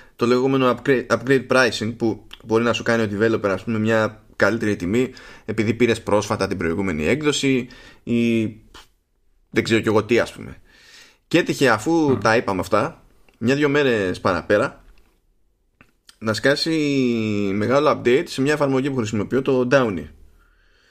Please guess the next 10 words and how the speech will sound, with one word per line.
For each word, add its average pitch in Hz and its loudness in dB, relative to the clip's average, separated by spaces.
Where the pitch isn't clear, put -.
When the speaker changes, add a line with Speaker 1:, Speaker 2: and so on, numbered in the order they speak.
Speaker 1:
Ήτανε 127 2
και 110 0
καλά 117 2
Downy 110 2
τρία 214 2
και 156 -6
τώρα 156 2
έγινε 131 -2
Downy 120 0
τέσσερα. 104 0